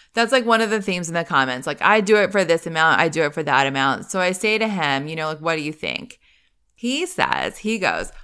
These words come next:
"One twenty to one seventy feels underpaid." He says, "That feels way underpaid, actually." I'm like, "Really?" He goes, "Do you not agree?"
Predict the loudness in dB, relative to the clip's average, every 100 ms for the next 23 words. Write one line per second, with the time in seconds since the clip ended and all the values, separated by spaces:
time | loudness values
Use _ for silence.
0 | -20 -14 -4 0 0 -4 -2 -2 -2 -4
1 | -2 -4 -4 -6 -6 -6 -8 -10 -12 -18
2 | -8 -6 -6 -8 -12 _ _ _ -2 0
3 | 2 0 -2 -6 -6 -6 -8 -10 _ -20
4 | -20 -18 -8 -2 0 2 8 8 8 4
5 | 4 2 4 6 6 4 2 0 0 0
6 | 2 0 -2 -6 -4 -6 -12 -20 -12 0
7 | 2 4 4 2 -2 2 6 8 8 4
8 | -2 -6 -14 -20 -4 0 2 2 0 -8
9 | -10 -6 -4 0 0 0 0 0 2 0
10 | -2 -6